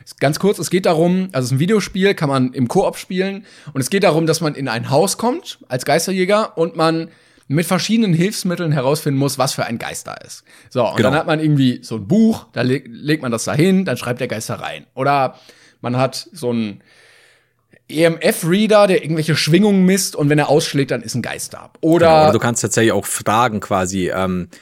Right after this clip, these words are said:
Speaker 2: „Wo bist du?“ Und dann, dann quasi spürt dieses Gerät, dieses, ich nenn's mal Geister,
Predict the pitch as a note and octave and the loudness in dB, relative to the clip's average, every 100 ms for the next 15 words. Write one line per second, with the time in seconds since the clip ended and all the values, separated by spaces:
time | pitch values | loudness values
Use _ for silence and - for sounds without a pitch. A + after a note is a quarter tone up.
0 | _ _ _ - A#2 G#2 A#2+ C3 B2 - | _ _ _ -14 -8 -2 2 2 0 -2
1 | A2 F#2 E2 F#2 F#2 - G2 G#2 - G#2+ | -2 -2 -2 -4 -6 -8 -6 -4 -2 -2
2 | G#2+ - - A2+ A2+ - A2+ G#2 - - | -2 -6 0 2 0 -2 -8 -6 -6 -4
3 | G#2 G#2+ A2 - A2+ F#2+ G2+ - - - | -2 0 0 -2 -6 -6 -4 -6 -8 -4
4 | G#2+ - G#2+ G2 A2 A2+ - A#2 A2 G#2+ | -4 -2 -2 0 0 -2 -2 0 2 0